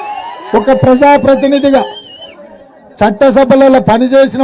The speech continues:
వాడుగా, ప్రధాన ప్రతిపక్ష కాంగ్రెస్ పార్టీ కార్యనిర్వాహక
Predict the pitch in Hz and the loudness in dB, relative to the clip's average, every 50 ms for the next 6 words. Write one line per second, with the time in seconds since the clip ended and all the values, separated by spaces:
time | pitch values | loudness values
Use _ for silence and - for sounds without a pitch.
0 | 262 254 247 254 269 262 254 240 254 - - - - - - - 381 - - - | 2 2 4 4 2 2 0 0 -2 -6 -12 -20 -20 -20 -20 -20 -20 -20 -20 -20
1 | 480 - - - 453 - - - - _ _ _ - 180 208 208 226 262 277 277 | -20 -20 -20 -20 -20 -20 -20 -20 -20 _ _ _ -4 -2 0 2 2 2 2 2
2 | 285 277 - - 254 247 190 - 196 277 277 269 - - 277 262 262 - 220 240 | 0 -2 -2 0 -2 -2 -2 -4 -2 -2 -2 -2 -2 -2 -4 -4 -2 -2 0 0
3 | 254 262 262 269 269 269 262 - - 269 254 254 262 - 247 - - 240 240 247 | 0 0 0 0 0 0 -2 -2 0 0 0 0 0 -4 -8 -6 -2 0 0 2
4 | 254 254 269 262 262 269 262 254 254 262 254 254 254 254 | 2 2 2 2 2 2 2 2 4 4 4 2 2 0